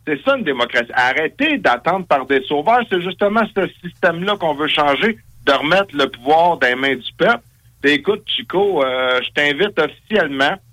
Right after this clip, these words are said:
euh, la semaine prochaine. Cette semaine, c'est sûr que j'aurai pas le temps. Mais la semaine prochaine,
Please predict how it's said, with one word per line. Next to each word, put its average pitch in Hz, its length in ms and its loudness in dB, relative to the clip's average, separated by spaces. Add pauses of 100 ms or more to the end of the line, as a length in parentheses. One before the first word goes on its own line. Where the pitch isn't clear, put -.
(340)
euh, 120 380 4
la 139 220 0
semaine 170 220 -2
prochaine. 156 520 -2
Cette 135 140 -2
semaine, 156 340 -4
c'est 117 200 2
sûr 156 220 -2
que 143 80 -4
j'aurai 123 240 2
pas 120 180 2
le 104 80 -2
temps. 175 240 0 (400)
Mais 123 420 2
la 147 240 2
semaine 214 240 0
prochaine, 147 600 0